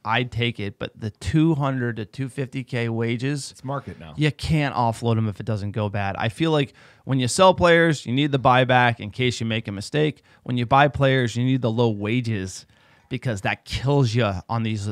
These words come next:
Speaker 1: long-term deals. That's why Jadon Sancho's gonna be riding the bench at United for the next couple of years. Y-, you get screwed by these wages that we give out.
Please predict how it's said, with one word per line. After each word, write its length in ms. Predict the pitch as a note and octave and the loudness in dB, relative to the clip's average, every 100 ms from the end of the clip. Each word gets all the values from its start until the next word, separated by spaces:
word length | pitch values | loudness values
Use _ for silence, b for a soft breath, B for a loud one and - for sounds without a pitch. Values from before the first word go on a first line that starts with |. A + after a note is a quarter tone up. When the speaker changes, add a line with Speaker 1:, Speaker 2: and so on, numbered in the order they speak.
| - | -6
Speaker 1:
long-term 720 | A2+ A2+ A#2+ B2 A#2 A#2 A2+ | -2 2 2 0 -2 -2 -2
deals. 480 | - A2+ A#2+ G#2 F#2+ | -2 0 2 0 -2
That's 160 | G#2 | -6
why 160 | G#2 G2+ | -6 -6
Jadon 340 | F#2 G2+ A#2 | -6 -4 -4
Sancho's 360 | A2 A2+ G#2+ G2 | -4 -4 -6 -10
gonna 80 | G2+ | -10
be 80 | F#2 | -12
riding 420 | F2 F#2+ A2+ A2 | -8 -4 -2 -2
the 80 | G#2+ | -2
bench 260 | G#2+ G#2+ | -4 -4
at 60 | G2+ | -6
United 400 | G2 F#2+ F#2+ F#2 | -8 -6 -8 -8
for 60 | |
the 80 | G#2 | -10
next 160 | F#2 - | -10 -14
couple 320 | - G#2 G#2+ | -12 -10 -6
of 60 | G2 | -6
years. 500 | F#2+ G2 F#2 F#2 - b b b _ - - | -6 -8 -8 -12 -18 b b b _ -20 -18
Y-, 80 | B2+ - | -18 -18
you 360 | - C#3+ B2+ C3 | -14 -8 -2 -2
get 160 | A#2+ A2 | -2 -4
screwed 460 | - - D3+ C#3+ A#2+ | -6 -6 0 0 0
by 140 | A2 | -2
these 200 | G#2 G2+ | -2 -6
wages 380 | G#2+ G#2 F#2 F#2 | -6 -8 -8 -12
that 120 | G2+ G2 | -10 -10
we 80 | |
give 200 | F#2+ G2 | -10 -10
out. 240 | F#2 E2+ | -8 -8